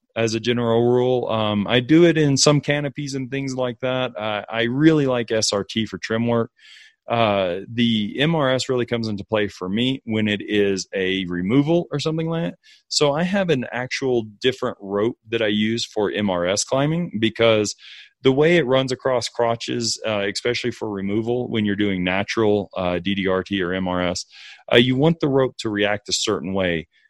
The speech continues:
You don't want it to be really picky and really soft in the hand, in my opinion, 'cause it cu-, it creates too much friction if it flattens too much and everything. So I have an S R S rope that I use,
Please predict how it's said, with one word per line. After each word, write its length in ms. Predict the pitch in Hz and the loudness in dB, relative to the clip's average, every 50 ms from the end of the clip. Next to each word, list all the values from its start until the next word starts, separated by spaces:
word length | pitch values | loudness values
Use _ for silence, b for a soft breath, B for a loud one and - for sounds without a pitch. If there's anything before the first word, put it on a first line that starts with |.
| _ _ _ | _ _ _
You 80 | - 123 | 0 2
don't 200 | 127 139 139 - | 2 4 2 2
want 160 | 135 139 135 | 0 0 0
it 160 | 131 110 - - - | 0 -2 -4 -6 -4
to 120 | - 117 | -4 -2
be 400 | 113 107 110 104 104 101 104 - | 0 0 0 0 0 0 -2 -4
really 300 | - 110 127 127 120 120 | 0 2 2 2 2 0
picky 580 | 107 - - - 113 113 - - 135 131 127 131 - | -2 -4 -4 -4 -4 -4 -4 -6 -6 -4 -4 -4 -4
and 260 | - 107 101 95 98 | -2 -2 0 0 0
really 280 | 98 107 110 107 107 98 | 2 2 2 2 2 2
soft 460 | - - - 107 101 101 101 - - | 0 2 2 2 2 2 0 -2 -6
in 100 | 117 107 | -6 -6
the 80 | 92 87 | -4 -4
hand, 260 | 92 101 107 113 113 | -4 -4 -4 -4 -4
in 100 | 107 98 | -4 -2
my 160 | 95 95 95 | -2 -2 -4
opinion, 360 | 98 - - 113 117 110 107 | -4 -2 -2 0 0 0 -2
'cause 160 | - 104 92 95 | -4 -4 -6 -6
it 120 | 85 - | -8 -10
cu-, 200 | - - 117 - - | -6 -4 -4 -4 -4
it 120 | - 101 - _ | -6 -10 -12 _
creates 420 | - - 131 131 131 120 - - - | -6 -2 0 0 2 0 -2 -4 -2
too 140 | - 147 | 0 2
much 220 | 139 131 110 - - | 2 2 0 -4 -8
friction 560 | - - 127 120 - - - 131 123 123 120 B B B B B B B | 0 2 2 4 4 4 2 2 2 0 -2 B B B B B B B
if 140 | - 117 113 | -2 -2 -2
it 100 | 92 - - | -2 -4 0
flattens 460 | - 131 127 127 123 107 127 120 - | 2 2 4 4 2 0 -2 -4 -2
too 160 | - - 131 127 | -2 0 0 2
much 380 | 123 120 120 117 113 - - | 4 4 2 2 0 -2 -6
and 100 | 123 120 | -4 -2
everything. 340 | 120 117 120 120 117 117 117 | -2 0 0 -2 -2 -2 -2
So 160 | - - 127 | 0 2 2
I 80 | 123 139 | 4 4
have 220 | 160 185 190 185 | 2 2 2 0
an 120 | 147 120 - | 0 -2 0
S 300 | 82 113 120 117 - - | 0 -2 0 0 -2 -2
R 460 | 127 117 104 95 92 90 87 85 - - _ _ _ _ | 0 0 0 0 0 0 -2 -4 -6 -10 _ _ _ _
S 300 | 113 117 123 127 - - | 0 2 2 2 0 2
rope 240 | 151 151 151 151 151 - | 2 4 2 2 2 -2
that 120 | 151 151 | -2 -2
I 60 | 156 | 0
use, 340 | 160 160 160 170 180 170 b | 0 -2 -2 -2 -4 -4 b